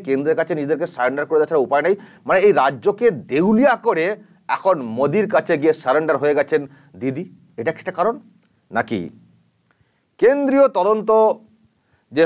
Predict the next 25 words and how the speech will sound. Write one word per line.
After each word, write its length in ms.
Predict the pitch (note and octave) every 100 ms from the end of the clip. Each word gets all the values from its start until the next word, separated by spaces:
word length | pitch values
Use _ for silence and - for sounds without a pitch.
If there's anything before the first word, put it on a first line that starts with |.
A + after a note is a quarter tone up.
| D#3+
সংস্থা, 300 | E3+ G3 - D3
তদন্তকারী 340 | E3 F3 F#3 F3+
সংস্থা, 240 | D#3+ D#3 C3+
কেন্দ্রীয় 400 | C3+ D3+ D#3 D3+
এজেন্সি, 420 | C3 D#3+ D3+ - F2 - _ _ _ _ _ _ _ -
তারা 180 | C#3+ D#3 C3
যেভাবে 400 | C3 C#3+ B2+ B2 A2+ A2 -
ডাকাডাকি 420 | B2+ - B2 B2+ B2
শুরু 160 | - D#3+ C3
করেছে 280 | G#2 - - _ G#2
এবং 140 | A#2+ A#2
তার 120 | A#2 A2 A2
পরিবারেও 420 | A#2+ C#3 C3+ A2+ F2 - _ _ _ _ _ -
অভিষেক 320 | C3 C3 B2+ F#2
ব্যানার্জি 320 | A#2+ A#2 A#2 G2
তাকেও 200 | A2 C#3+ A#2+
ডাকাডাকি 380 | A#2 A#2 A#2 A#2+ G2 - _ _
শুরু 160 | - E3 A#2+
করেছে, 300 | A#2 - G2 D2+ _ _ _ _ -
একটা 140 | - E3+ E3+
চাপ, 180 | A#3+ G#3 -
মানে 120 | C3+
কেন্দ্রীয় 400 | B2+ D3+ F3 G3 D#3+
এজেন্সির 280 | E3+ F#3 G#3
একটা 120 | G3